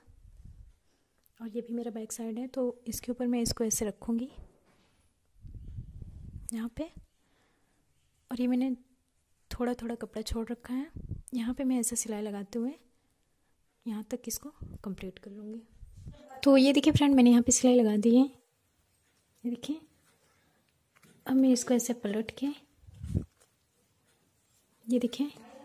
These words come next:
यहाँ पे सिलाई लगाऊंगी ऐसे पलटते हुए, यहाँ तक सिलाई को complete कर लूँगी। तो ये देखिए फ्रेंड, मैंने यहाँ पे सिलाई लगा दी है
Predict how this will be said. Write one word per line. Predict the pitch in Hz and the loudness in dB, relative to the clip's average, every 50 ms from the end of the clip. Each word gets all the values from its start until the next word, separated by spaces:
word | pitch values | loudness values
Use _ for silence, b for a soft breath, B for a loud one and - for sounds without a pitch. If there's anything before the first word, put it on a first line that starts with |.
| - - | -6 0
यहाँ | 254 220 220 220 | 2 2 4 4
पे | - 247 | 4 4
सिलाई | - - 233 220 214 | 4 4 4 4 4
लगाऊंगी | 220 226 226 233 240 240 233 262 294 - - - - - - 185 165 165 196 - 214 - _ _ _ _ _ _ _ _ _ _ _ _ _ - | 2 0 0 2 2 2 0 -2 -4 -12 -18 -20 -20 -20 -20 -20 -20 -20 -20 -20 -20 -20 _ _ _ _ _ _ _ _ _ _ _ _ _ -10
ऐसे | - - 247 | -6 -6 -6
पलटते | 240 - 226 214 196 214 - - - 240 | -2 0 0 0 0 -4 -6 0 2 2
हुए, | 233 226 240 269 302 - - - - - - - - - - - - 170 165 - - 196 190 _ _ _ _ _ _ _ _ _ _ _ _ _ _ _ _ _ - | 4 4 2 0 0 -4 -14 -20 -20 -20 -20 -20 -20 -20 -20 -20 -20 -20 -20 -20 -20 -20 -20 _ _ _ _ _ _ _ _ _ _ _ _ _ _ _ _ _ -4
यहाँ | 226 226 208 226 | -2 0 0 0
तक | - 254 240 | 0 0 2
सिलाई | - - 240 233 220 220 | 2 4 6 6 6 6
को | 226 262 254 | 4 4 4
complete | - 233 208 - 208 214 208 - | 6 4 4 4 4 2 2 2
कर | - - 208 | 2 2 4
लूँगी। | 208 208 208 202 214 240 226 - - - _ _ _ _ _ _ _ _ _ _ _ _ _ _ _ b b b b b b b b b b b b b b b b _ _ _ _ _ - | 4 6 6 6 4 2 2 -2 -10 -20 _ _ _ _ _ _ _ _ _ _ _ _ _ _ _ b b b b b b b b b b b b b b b b _ _ _ _ _ -14
तो | - 240 240 | -10 -4 -2
ये | 240 269 277 | 0 2 2
देखिए | 302 285 269 294 254 | 2 2 2 2 4
फ्रेंड, | 247 247 240 240 | 6 8 8 8
मैंने | 240 240 247 | 8 8 8
यहाँ | 240 254 240 | 6 6 4
पे | 247 262 | 2 -2
सिलाई | 262 - 254 254 247 | 0 2 2 4 4
लगा | 247 208 196 196 196 | 4 4 4 2 2
दी | 190 220 220 | 2 2 2
है | 226 233 247 | 4 2 0